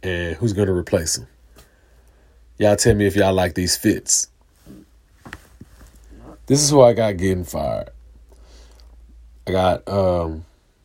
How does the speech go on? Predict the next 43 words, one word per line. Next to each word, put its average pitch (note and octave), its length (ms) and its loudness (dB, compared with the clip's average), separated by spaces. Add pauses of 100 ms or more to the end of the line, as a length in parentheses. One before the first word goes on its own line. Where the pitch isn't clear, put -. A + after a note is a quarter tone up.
(140)
I D2+ 120 -4
got F#2 180 2
Denver B2 260 6
firing A#2 460 4
their A2 160 4
head F#2+ 260 2
coach, F2+ 460 -2 (680)
uh, F2 180 -10
John F#2 280 -4
Fox. F#2 500 -2 (240)
I - 60 -8
don't, F2+ 280 -8 (560)
he's G2 140 -6
got G#2+ 180 4
to G2+ 60 -2
win G2 220 2
two A#2+ 180 2
playoff F#2+ 340 2
games, D#2+ 300 -6
and E2 100 -6
I E2+ 80 -2
don't E2+ 120 -4
see F#2 160 -2
them E2+ 180 -6
winning E2+ 220 -6
two F2 160 -6
playoff C#2 400 -10
games. - 480 -16 (1600)
Technically, A2 540 2
Las G2+ 300 4
Vegas G2+ 380 0
has F#2 160 -2
already F#2 280 2
fired F2+ 400 0
their F#2 160 -4
coach, F#2+ 340 -2
so E2+ 180 -6
they F2+ 120 -4
gotta F2 280 -2
get E2 180 -4
a D#2+ 60 -6
new D#2+ 200 -10
coach. F2+ 480 -4